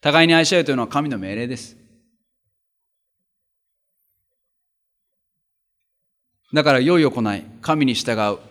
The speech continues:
忠実さというのは、神がこれほどまでに私を愛してくださったというところから始まります。つまり、信仰によって神の愛を、イエス・キリストの十字架の、に、十字架でのその贖いの技を、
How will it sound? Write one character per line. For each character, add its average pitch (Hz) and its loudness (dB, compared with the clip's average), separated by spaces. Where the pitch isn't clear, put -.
忠 147 0
実 139 -2
さ 131 -2
と 123 -4
い 113 -2
う 101 -4
の 92 -4
は、 98 -8
神 208 2
が 185 2
こ 175 -2
れ 220 4
ほ 226 2
ど 226 0
ま 226 4
で 220 0
に 202 0
私 185 -2
を 185 2
愛 214 0
し 202 -4
て 190 0
く 190 -2
だ 190 0
さ 190 0
っ 190 -10
た 196 0
と 175 -2
い 185 4
う 175 2
と 180 -2
こ 185 0
ろ 185 0
か 180 2
ら 160 4
始 110 -4
ま 107 -2
り 101 -4
ま 95 -8
す。 - -20
つ 240 -6
ま 233 2
り、 - -2
信 226 -2
仰 240 0
に 240 2
よ 240 0
っ 226 -4
て 226 0
神 226 2
の 185 2
愛 185 4
を、 95 -2
イ 208 -2
エ 196 6
ス・ - -6
キ 175 -6
リ 175 0
ス - -6
ト 185 -2
の 180 0
十 147 -4
字 160 -8
架 180 0
の、 170 -2
に、 156 -6
十 147 -4
字 151 -4
架 165 2
で 170 0
の 165 4
そ 143 -2
の 113 0
贖 147 4
い 143 2
の 143 2
技 127 2
を、 - -8